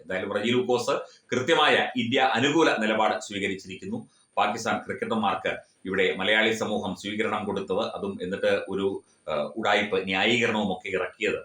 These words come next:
ഒക്കെ തന്നെ അത് ശരിയായ നടപടിയല്ല. രാജ്യമാണ് വലുത്, രാഷ്ട്രമാണ്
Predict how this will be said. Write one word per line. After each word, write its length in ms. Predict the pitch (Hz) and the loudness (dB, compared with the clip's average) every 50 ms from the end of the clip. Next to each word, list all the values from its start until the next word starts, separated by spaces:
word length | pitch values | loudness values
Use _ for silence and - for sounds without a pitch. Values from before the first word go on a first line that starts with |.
| - _ _ _ - | -10 _ _ _ -10
ഒക്കെ 180 | - - - 156 - | -10 -4 -2 0 2
തന്നെ 180 | 170 139 113 - - - - | 2 2 2 0 -2 -6 -8
അത് 140 | 90 87 90 85 - - - - | -4 -2 -2 -2 -2 -6 -10 -12
ശരിയായ 320 | 95 92 92 92 92 95 95 | -10 -6 -2 -2 0 0 0
നടപടിയല്ല. 500 | 92 90 87 92 92 95 98 95 90 95 92 - - 90 | -2 -2 -4 -6 -8 -6 -6 -6 -6 -6 -8 -8 -4 -4
രാജ്യമാണ് 540 | 87 - - - - 143 131 123 107 98 92 - 85 | -4 -4 -4 -2 0 2 2 4 2 0 -2 -4 -6
വലുത്, 240 | 85 82 85 87 82 - - - _ - | -8 -8 -6 -8 -8 -10 -10 -14 _ -4
രാഷ്ട്രമാണ് 560 | 90 104 - - - 170 165 165 123 113 104 | -2 -2 -2 -2 0 2 4 4 4 4 2